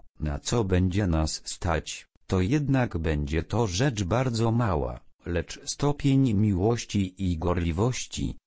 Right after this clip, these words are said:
jaki temu będzie towarzyszył,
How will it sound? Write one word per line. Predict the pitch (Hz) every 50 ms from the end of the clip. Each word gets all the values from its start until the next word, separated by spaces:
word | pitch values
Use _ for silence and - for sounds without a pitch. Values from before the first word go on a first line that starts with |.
| _ -
jaki | - 95 117 147 151 - 143 139
temu | 131 - 104 95 87 80 78
będzie | 76 78 110 131 131 127 101 98 90
towarzyszył, | - 92 87 78 87 95 95 107 131 143 - - - 82 73 69 73 -